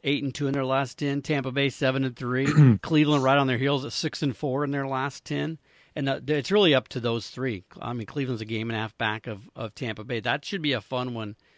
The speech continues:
Speaker 1: uh, down the stretch. And there's really
Speaker 2: Oh, yeah.
Speaker 1: three. I, I don't think the Mets are gonna make up four and eleven. They might, but it's really Washington, Chicago, and Milwaukee trying for those last spots, it seems like. And I think,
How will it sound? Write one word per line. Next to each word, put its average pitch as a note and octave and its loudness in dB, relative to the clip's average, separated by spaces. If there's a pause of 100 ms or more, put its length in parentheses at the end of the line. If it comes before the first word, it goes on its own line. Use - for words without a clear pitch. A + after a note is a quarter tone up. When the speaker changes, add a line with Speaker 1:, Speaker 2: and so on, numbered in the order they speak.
(320)
Speaker 1:
uh, B2+ 2
down A2+ -4
the G#2+ -6
stretch. B2+ -4
And A3 -6
there's A3+ -2
really A#3+ 4
Speaker 2:
Oh, B2 8
yeah. B2 8
Speaker 1:
three. B2 2
I, F3+ 4
I - 4
don't C#3 0
think B2+ -4
the A#2+ -4
Mets A2+ -4
are A#2+ -6
gonna A2 -4
make A2+ -4
up A2+ -6
four A#2+ -6
and G#2+ -6
eleven. A2 -6
They A#3+ 0
might, F3 2 (100)
but A#2 -4 (400)
it's - -10
really G#3 6
Washington, B2+ 2
Chicago, A2+ -6
and G#2 -6
Milwaukee G2+ -8
trying A#2+ -10
for G2 -14
those G#2+ -14
last A1 -10
spots, - -12
it - -20
seems B2 -10
like. C3 -6
And E3+ -4
I A3+ -4
think, F4 -6